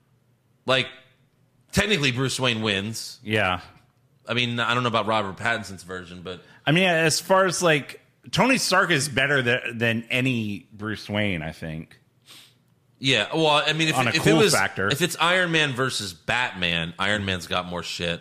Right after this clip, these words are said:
Speaker 2: For sure.
Speaker 1: more powerful shit.
Speaker 2: Yeah.
Speaker 1: But if it's them without the suits,
Speaker 2: Right.
Speaker 1: unless you just mean, like, who's cooler, I don't, you know, that's, I mean, Robert Downey Junior made Tony Stark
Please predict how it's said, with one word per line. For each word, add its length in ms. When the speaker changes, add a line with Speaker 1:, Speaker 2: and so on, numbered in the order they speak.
Speaker 2:
For 160
sure. 320
Speaker 1:
more 140
powerful 460
shit. 360
Speaker 2:
Yeah. 360
Speaker 1:
But 80
if 80
it's 180
them 220
without 360
the 220
suits, 680
Speaker 2:
Right. 400
Speaker 1:
unless 240
you 80
just 180
mean, 160
like, 160
who's 260
cooler, 480
I 120
don't, 180
you 80
know, 160
that's, 460
I 120
mean, 440
Robert 280
Downey 200
Junior 320
made 220
Tony 220
Stark 380